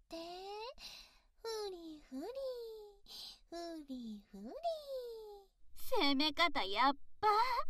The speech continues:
Speaker 2: お尻の感度バグりそう。
Speaker 1: ふり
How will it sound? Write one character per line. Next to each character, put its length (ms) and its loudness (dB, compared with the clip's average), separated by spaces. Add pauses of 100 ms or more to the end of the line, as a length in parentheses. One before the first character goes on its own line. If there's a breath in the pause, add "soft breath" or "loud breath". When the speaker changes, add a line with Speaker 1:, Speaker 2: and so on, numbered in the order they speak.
(340 loud breath)
Speaker 2:
お 160 8
尻 260 8
の 140 8
感 240 4
度 80 2
バ 220 0
グ 120 -4
り 80 -4 (1200 loud breath)
そ 60 -4
う。 20 -2
Speaker 1:
ふ 160 -2
り 340 -8